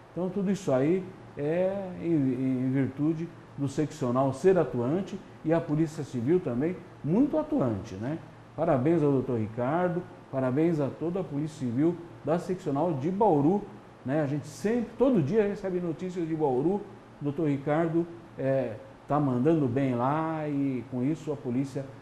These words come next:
acompanhando e os trabalhos maravilhosos estão acontecendo.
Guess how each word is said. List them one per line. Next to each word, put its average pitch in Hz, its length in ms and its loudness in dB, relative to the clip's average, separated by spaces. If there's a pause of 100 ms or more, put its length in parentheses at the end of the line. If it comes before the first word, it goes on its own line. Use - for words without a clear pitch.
(100)
acompanhando 139 960 0 (280)
e 131 160 0
os 131 220 -2
trabalhos 123 440 0
maravilhosos 123 560 0
estão 127 160 -6
acontecendo. 127 520 -8